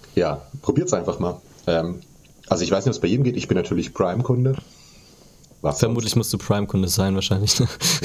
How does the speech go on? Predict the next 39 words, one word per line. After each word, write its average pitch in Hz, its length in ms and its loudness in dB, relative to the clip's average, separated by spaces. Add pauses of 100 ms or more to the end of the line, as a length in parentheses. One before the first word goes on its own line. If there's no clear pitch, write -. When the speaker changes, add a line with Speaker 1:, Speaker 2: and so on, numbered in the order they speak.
Speaker 1:
Ja, 78 60 2
wahrscheinlich. 76 580 0
Aber 85 200 2
Speaker 2:
Also 113 160 0
Speaker 1:
gut, 92 160 -2
ich - 100 -2
meine, 92 160 0
alle 104 120 2
Speaker 2:
gebt 151 100 0
Speaker 1:
anderen, 92 140 -2
die 101 60 2
nicht 95 200 -2
Prime-Kunden 87 520 0
seid, 80 300 0 (100)
ihr 95 80 -6
seid - 180 0
eher - 40 -2
Speaker 2:
Gebt 127 200 0
Speaker 1:
erbärmlich. 82 200 -2
Speaker 2:
Amazon 110 500 0 (120)
Geld 107 280 0
und 101 80 2
dann 92 200 2
klaut 98 400 2
es 95 160 4
ihnen 92 200 0
wieder. 92 200 2 (280)
<laughs> - 280 -12
Speaker 1:
Als, 98 260 0
als, 95 320 0
äh, 92 180 2
Student, 98 380 0
was 95 140 0
wahrscheinlich 90 280 0
um 87 120 0
die 85 120 2
Hälfte 92 360 0
unseres, 87 440 -2
äh, 87 320 0